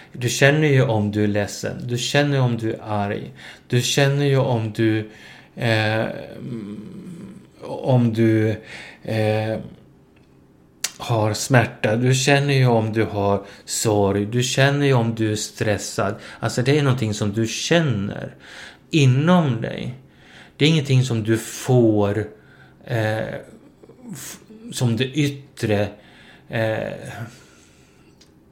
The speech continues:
skapar. Och, och du säger, "Ja, men, ja, men det var ju, eh, det var ju han som gjorde det. Det var han som sa det. Det var han som, eller hon som,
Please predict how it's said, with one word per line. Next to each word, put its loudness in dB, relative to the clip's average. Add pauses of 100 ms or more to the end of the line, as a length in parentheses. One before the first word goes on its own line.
(400)
skapar. 0
Och, -4
och -4
du 0
säger, 0
"Ja, -2
men, -4 (200)
ja, -2
men 0
det 2
var 4
ju, 4 (640)
eh, -4
det 0
var 2
ju 4
han 0
som -2
gjorde 0
det. -4
Det -4
var -2
han 0
som -4
sa -2
det. -4
Det -2
var 0
han -2
som, -4 (360)
eller 2
hon 2
som, 0